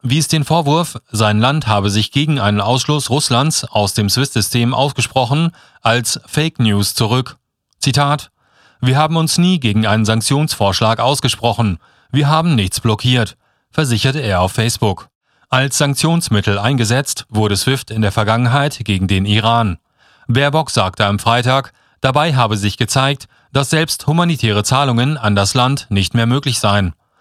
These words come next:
Strafmaßnahmen gegen Banken und Politiker seien zielgenauer.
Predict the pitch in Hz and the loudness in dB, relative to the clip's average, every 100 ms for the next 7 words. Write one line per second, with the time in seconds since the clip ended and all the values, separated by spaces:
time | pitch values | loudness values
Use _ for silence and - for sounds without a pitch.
0 | _ _ - - 135 151 113 101 - 113 | _ _ -8 -2 0 0 0 0 0 0
1 | 127 143 147 101 90 98 110 120 139 135 | 2 0 0 -2 0 2 2 0 0 -2
2 | 135 135 127 139 160 123 139 143 151 _ | 0 -2 0 -2 0 0 0 2 0 _
3 | _ 113 139 151 151 - 170 147 117 104 | _ -2 0 2 -2 0 0 2 2 2
4 | 101 90 | 2 0